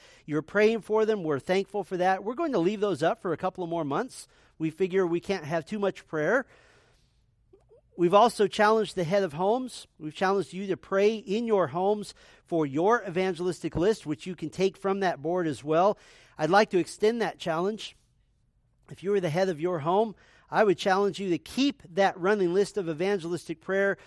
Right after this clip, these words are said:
those who need to be saved, and pray for them throughout the rest of the year. Let's do that. Why not? Why wouldn't we do that? And also in our small groups, I would encourage you to continue praying for the lost. Make that a normal part of your prayer time together.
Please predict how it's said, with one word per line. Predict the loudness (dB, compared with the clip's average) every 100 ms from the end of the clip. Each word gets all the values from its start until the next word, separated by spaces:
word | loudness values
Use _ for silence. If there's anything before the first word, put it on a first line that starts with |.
| _
those | 2 2 2
who | -2
need | -6 -4
to |
be | -6 -6
saved, | -4 -2 -2 -4
and | -6
pray | 0 0
for | 0 -4
them | -4 -4
throughout | -2 -2 -2
the | -4
rest | -2 -2 -6
of | -6
the |
year. | -4 -4 -4 -8 _ _ _ _ _ _ _
Let's | -2 -2
do | -4 -2
that. | 0 0
Why | 0 2 4
not? | 2 0 -2
Why | 2 2
wouldn't | 4 0 -2
we | -6
do | -4 -4
that? | -4 -6 -10 _ _ _ _ _ _ _
And | 0
also | 6 6 4 2
in | 2
our | 2
small | 0 2 4 4
groups, | 0 -2 0
I | 0
would | 0
encourage | -2 0 0 0
you | -4
to | -6
continue | -4 -6 -4 -4 -4
praying | -4 -2 -2
for | -4
the | -4
lost. | -2 0 0 -2
Make | -2 0
that | 2 0
a |
normal | 0 0 0 0
part | -2 -2 -2
of | -2
your | -8
prayer | -8 -4 -4
time | -2 -4 -4
together. | -4 -2 2 0